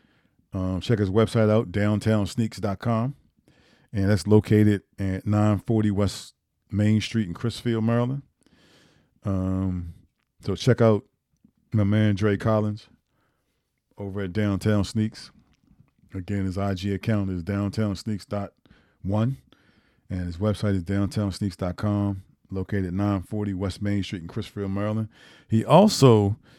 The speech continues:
is a trainer too, basketball trainer. He's got the Lab Basketball, and you can find the Lab Basketball on I G. Uh, it's, uh,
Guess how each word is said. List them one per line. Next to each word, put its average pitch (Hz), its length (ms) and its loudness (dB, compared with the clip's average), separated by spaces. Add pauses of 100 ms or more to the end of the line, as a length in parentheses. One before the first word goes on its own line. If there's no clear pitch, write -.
(200)
is 92 180 -2
a 87 60 -6
trainer 180 440 4
too, 110 360 -2
basketball 123 960 2 (480)
trainer. 131 520 0
He's 101 220 -4
got 107 160 2
the 98 100 -4
Lab 117 440 4
Basketball, 90 720 -2 (880)
and 87 100 -6
you 98 80 -6
can 101 120 -2
find 104 280 0
the 101 60 -2
Lab 101 320 0
Basketball 95 540 -4
on 87 120 -8
I 98 160 -2
G. 98 460 -4 (640)
Uh, 90 420 -4
it's, 92 220 -8
uh, 87 180 -6